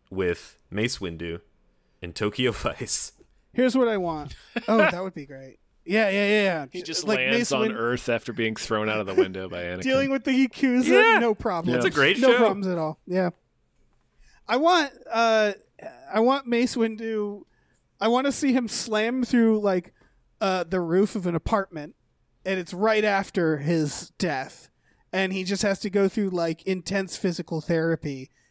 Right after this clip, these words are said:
Speaker 2: and that's the show. Is, like, Mace Windu learning to function again.
Speaker 3: Mm-hmm.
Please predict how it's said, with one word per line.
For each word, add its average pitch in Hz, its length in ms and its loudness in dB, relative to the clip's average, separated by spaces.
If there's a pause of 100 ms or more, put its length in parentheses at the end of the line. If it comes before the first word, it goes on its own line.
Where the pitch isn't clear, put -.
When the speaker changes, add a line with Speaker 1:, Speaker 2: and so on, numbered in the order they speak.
(120)
Speaker 2:
and 214 160 -2
that's 208 220 -2
the 180 140 -6
show. 117 480 -8 (380)
Is, 180 240 0
like, 180 180 0
Mace 214 320 0
Windu 208 340 2
learning 185 640 0 (480)
to 202 140 -4
function 196 500 -4
again. 123 400 -16 (120)
Speaker 3:
Mm-hmm. 151 240 -2